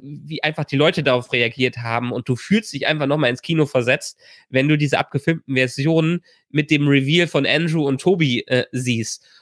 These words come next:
Und, ähm, auch das, also ich muss sagen, sie haben's gut gemacht, dass sie Andrew als erstes mit reingebracht haben. Weil, wie wir eben ja schon drüber geredet haben,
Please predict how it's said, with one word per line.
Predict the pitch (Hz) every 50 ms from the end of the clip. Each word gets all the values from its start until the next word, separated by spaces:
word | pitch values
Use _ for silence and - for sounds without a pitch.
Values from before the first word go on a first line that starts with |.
| _ _
Und, | - 135 139 143 139 - - 147
ähm, | 131 123 123 - _ _ _ _
auch | - 131 139 151 -
das, | - - 143 139 139 - - - - - _ _ _ _ _ _ _ _ _ _ _ _ _ _ _ _ _ _ _ _ _ _ _ _ _ _ _ _ - - _
also | - 135 123 127
ich | 120 131 - -
muss | 160 156 160 156 -
sagen, | 143 147 143 160 180
sie | 156 135 127 123
haben's | 123 120 120 - - -
gut | - 208 220 -
gemacht, | - 151 131 127 117 143 165 - - - - _ _ _ _ -
dass | 135 135 -
sie | - - -
Andrew | 151 170 165 165 165 -
als | 120 131 -
erstes | - - 147 165 - - 131 120 -
mit | 117 120 - -
reingebracht | - 151 - - - - - - - - - - -
haben. | - - - - - - _ _ _ _ _ _ _ - - _ _
Weil, | 120 127 127 135 - 127
wie | 135 147 143
wir | -
eben | - 147 165 175
ja | 160 147
schon | - - 135
drüber | 127 139 131 127
geredet | 120 123 131 151 143 139 127 - -
haben, | 113 107 104 104